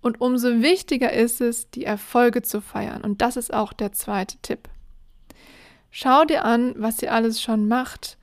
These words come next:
Also hat jemand zum Beispiel seine Gefühle nicht für sich behalten, sondern kommuniziert,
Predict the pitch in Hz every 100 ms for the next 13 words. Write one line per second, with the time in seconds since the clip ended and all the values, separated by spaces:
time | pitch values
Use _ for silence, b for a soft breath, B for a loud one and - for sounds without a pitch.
0 | b b b b 214 220 214 226 226 226
1 | - b b b - 240 247 247 240 233
2 | 233 226 226 247 226 226 226 226 - 262
3 | 240 226 - 226 277 - 240 220 208 202
4 | 226 220 220 220 226 226 220 - 247 262
5 | 233